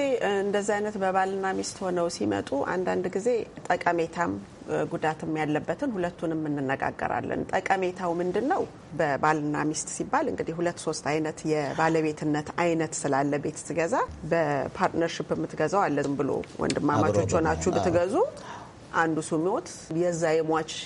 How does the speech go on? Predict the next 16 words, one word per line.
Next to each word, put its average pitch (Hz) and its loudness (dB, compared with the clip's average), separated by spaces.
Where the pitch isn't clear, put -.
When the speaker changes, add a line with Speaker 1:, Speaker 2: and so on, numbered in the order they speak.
Speaker 1:
ሌላ 175 2
እነሱን 151 0
ወራሽ 151 0
ብሎ 156 0
ያለውን 143 2
የመዘገበው 147 0
ነው 156 2
እንጂ 190 0
ወደ 180 2
ሌላው 151 2
አይተላለፍም። - -2
Speaker 2:
አዎ። 175 2
Speaker 1:
የባልና 214 2
ሚስት 226 0
ሲሆን 254 0
ግን 480 0